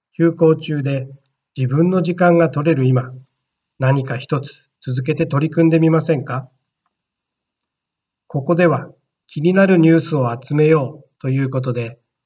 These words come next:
小学校最後の一年、社会で起きていることや気になるニュースを書き溜める取り組みについて学習します。記録の仕方は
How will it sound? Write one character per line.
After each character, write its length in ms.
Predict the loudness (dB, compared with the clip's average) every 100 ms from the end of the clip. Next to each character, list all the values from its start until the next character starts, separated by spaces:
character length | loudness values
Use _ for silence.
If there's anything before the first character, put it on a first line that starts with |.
| _ -20 _
小 260 | -8 -4 0
学 300 | 0 -2 -4
校 360 | -2 -2 -6 _
最 420 | -20 -8 -2 0
後 120 | 0 0
の 120 | -4
一 240 | -8 -6
年、 200 | -6 -6 _ _ _ _ _ _ _ _
社 220 | -10 -8
会 240 | -2 -2 -2
で 60 | -4
起 200 | -4 -8
き 0 |
て 80 | -6
い 80 |
る 100 | -6
こ 120 | -6 -4
と 120 | -2
や 320 | -2 -4 -10 _ _ _
気 100 | -4
に 120 | 0
な 120 | 2
る 100 | 2 4
ニ 120 | 4
ュ 40 |
ー 20 | 2
ス 180 | -2
を 240 | -6 -6 _ _ -10
書 80 | -10
き 120 | -6
溜 140 | 0
め 140 | 2 2
る 320 | 0 -8 _ -12
取 180 | -8 -6
り 60 |
組 180 | -4 -4
み 120 | -4
に 40 | -6
つ 120 | -8
い 100 | -4
て 300 | -4 -6 -12 -12
学 160 | -12
習 200 | -8 -8 -8
し 100 | -10
ま 140 | -14
す。 180 | -18 _ _ _ _ _ _ _ _ _ _ _ _ _ _ _ _ _ _ _ _ _ _ _ _ _ _ _
記 120 | -2
録 220 | 0 0
の 120 | -2
仕 80 | -2
方 280 | -4 0 2
は 260 | 2 0